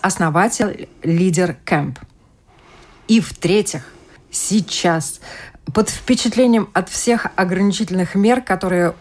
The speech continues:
у нас введены, Денис собирается со своими единомышленниками, профессиональными инструкторами латвийской армии детей во дворах и проводит курс юного путешественника. Так,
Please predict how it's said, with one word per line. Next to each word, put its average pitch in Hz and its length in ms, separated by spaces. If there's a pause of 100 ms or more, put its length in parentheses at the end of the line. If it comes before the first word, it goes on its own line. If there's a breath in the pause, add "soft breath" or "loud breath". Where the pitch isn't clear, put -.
(160)
у 180 100
нас 190 500
введены, 180 800 (720 loud breath)
Денис 208 300
собирается 190 400
со - 60
своими 185 320
единомышленниками, 180 840
профессиональными 180 720
инструкторами 185 600
латвийской 170 440
армии 190 460 (100)
детей 202 760
во 165 120
дворах 160 560
и 185 60
проводит 170 540
курс - 360
юного 165 640 (100)
путешественника. 160 1000 (1040 loud breath)
Так, 214 220